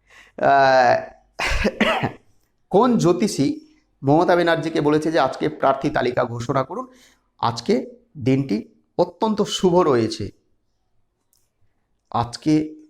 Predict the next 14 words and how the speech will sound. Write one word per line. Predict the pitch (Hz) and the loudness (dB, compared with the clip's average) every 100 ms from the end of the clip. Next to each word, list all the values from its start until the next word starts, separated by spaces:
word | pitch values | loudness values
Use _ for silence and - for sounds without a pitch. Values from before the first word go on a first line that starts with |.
| _ _ - | _ _ -10
অমাবস্যা | 123 123 127 127 - - 160 | -4 -2 -2 -4 -6 -10 -8
রয়েছে, | 151 151 147 - - _ _ _ _ _ _ _ _ _ - | -6 -6 -8 -14 -18 _ _ _ _ _ _ _ _ _ -12
ঘোর | - 120 139 135 | -6 -2 0 -2
অন্ধকার। | - 117 123 113 127 120 107 - _ _ _ _ - - - - - _ | -4 -6 -6 -8 -8 -6 -6 -8 _ _ _ _ -20 -20 -20 -20 -20 _
তো | - 220 220 | 2 6 6
যাই | 175 240 277 | 6 6 4
হোক, | 302 - - - | 2 -2 -10 0
কোন | 226 269 | 2 4
কোন | 285 262 | 4 4
লোকসভা | 240 240 262 247 | 4 2 2 2
কেন্দ্র | 233 220 220 | 2 0 0
থেকে | 233 233 | 0 0
কে | 214 - | 0 -2
কে | 208 233 220 220 | 0 2 4 4